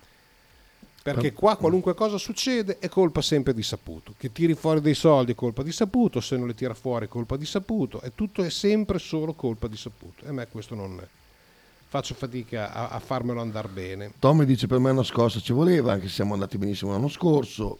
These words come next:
Speaker 2: proprio per non perderci e non considerare un caso isolato."
Speaker 1: Ma la domanda è, rispondo a Tommy da Berlino,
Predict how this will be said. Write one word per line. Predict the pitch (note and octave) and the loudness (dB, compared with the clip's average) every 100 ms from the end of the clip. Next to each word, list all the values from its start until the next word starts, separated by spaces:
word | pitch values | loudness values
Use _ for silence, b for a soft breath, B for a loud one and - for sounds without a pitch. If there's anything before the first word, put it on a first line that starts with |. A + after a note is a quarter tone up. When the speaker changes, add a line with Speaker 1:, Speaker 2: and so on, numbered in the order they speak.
| - | -8
Speaker 2:
proprio | B2+ A#2+ C3 B2 | -2 0 -2 -2
per | A2+ | -2
non | G2+ G2+ G2 | 0 -2 0
perderci | C3 G#2 A2 G#2+ - | 0 0 -2 -4 -4
e | - A2 | -2 0
non | A2 | 0
considerare | G2 C#3 C#3 - - | -2 -4 -4 -2 -2
un | G2+ | -4
caso | - G#2+ G#2+ G2 - | -4 -4 -4 -6 -6
isolato." | G#2 A2 F2+ G#1 - E2+ - b b b b b b b | -2 -2 0 -2 -4 -8 -12 b b b b b b b
Speaker 1:
Ma | C#3+ | -2
la | D#3+ | 0
domanda | D#3+ F3+ C4 G#3 B2 | 2 2 4 4 2
è, | G#2+ A#2+ | 2 0
rispondo | B2 - D#3+ | -2 2 2
a | C3+ | 2
Tommy | - D3+ | 0 2
da | C3+ | 2
Berlino, | B2 B2+ A#2 F#2+ F#2 G2+ | 0 -2 -4 -6 -8 -10